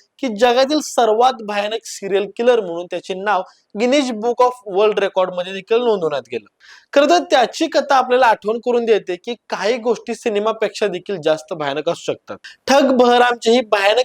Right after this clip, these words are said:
कहाणी नेमकी तुम्हाला कशी वाटली, आम्हाला कमेंट बॉक्समध्ये नक्की सांगा. त्याचबरोबर हा व्हिडिओ आवडल्यास व्हिडिओ लाईक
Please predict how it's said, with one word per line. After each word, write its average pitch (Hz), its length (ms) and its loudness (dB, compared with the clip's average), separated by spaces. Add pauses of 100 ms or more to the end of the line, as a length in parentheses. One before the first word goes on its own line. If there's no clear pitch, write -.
कहाणी 185 180 0
नेमकी 180 280 -6
तुम्हाला 175 320 -4
कशी 254 160 0
वाटली, 214 320 0 (320)
आम्हाला 247 300 2
कमेंट 226 280 2
बॉक्समध्ये 202 480 0
नक्की 202 320 -2
सांगा. 151 320 0
त्याचबरोबर 196 580 0
हा 180 140 2
व्हिडिओ 208 220 0
आवडल्यास 214 380 0
व्हिडिओ 170 260 -4
लाईक 202 160 0